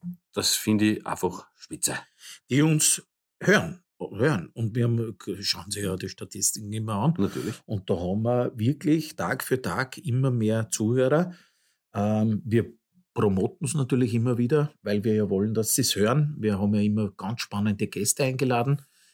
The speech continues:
Speaker 2: der den einen oder anderen immer noch mehr interessiert. Und ja, wir arbeiten da ganz intensiv. Die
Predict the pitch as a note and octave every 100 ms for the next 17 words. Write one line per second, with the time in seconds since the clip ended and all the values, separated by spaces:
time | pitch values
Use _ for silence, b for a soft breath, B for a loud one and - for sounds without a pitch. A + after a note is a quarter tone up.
0 | b A2 G#2 G#2+ G#2 G2 A#2 A2 F#2+ G2
1 | G2 G#2 G#2+ G#2+ - _ _ - A2+ A2+
2 | G#2+ - _ G2+ G2 B2 - B2 A#2 B2
3 | - B2+ - D#3 D3+ - _ _ _ _
4 | _ _ _ A#2 A#2 A2+ A2 - A#2+ B2+
5 | G2+ G2+ A#2 B2 - C3 - A2 G#2+ C3+
6 | - A2+ - B2+ D#3+ - - G#2+ G#2 G#2+
7 | G#2